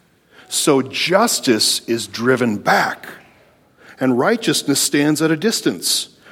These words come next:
Truth has stumbled in the streets. Honesty cannot enter. Truth is nowhere to be found, and whoever shuns evil becomes a prey.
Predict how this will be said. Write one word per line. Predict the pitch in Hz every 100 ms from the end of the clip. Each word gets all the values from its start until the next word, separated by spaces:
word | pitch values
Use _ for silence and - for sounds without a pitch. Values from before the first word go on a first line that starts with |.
| -
Truth | - - 240 254 247
has | - 131 -
stumbled | - - 233 240 156 135 131
in | 127
the | 135
streets. | 131 - 226 175 - - - - - -
Honesty | 190 233 208 - - 202 226 - - _ _ _ _ _
cannot | - 156 139 117 113 -
enter. | 165 - 104 80 - - - -
Truth | - 220 214 202
is | 160 147
nowhere | 170 220 269 262 247
to | 180
be | 139
found, | 135 131 104 120 143 - -
and | 143
whoever | 139 170 208 214
shuns | 214 180 156 151
evil | 196 208 175
becomes | 139 - - - 147 147 147 - - - - _ _ -
a | 113
prey. | - - 165 131 82